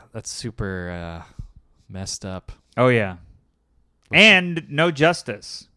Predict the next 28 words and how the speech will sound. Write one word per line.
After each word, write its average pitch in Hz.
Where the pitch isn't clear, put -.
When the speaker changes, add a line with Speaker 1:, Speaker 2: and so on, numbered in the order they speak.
Speaker 1:
I 87
know, 87
there's 98
never 87
Speaker 2:
No 135
Speaker 1:
any. 147
Speaker 2:
one 156
stopped 135
it. 131
No 131
Speaker 1:
Well, 139
there's 143
Speaker 2:
one 123
Speaker 1:
no 147
line 147
people. 92
Speaker 2:
There's 127
no 151
line 135
police. 127
Speaker 1:
No. 107
Speaker 2:
Yeah. 104
So, 104
uh, 98
it 120
was, 107
uh, 101
anarchy. 104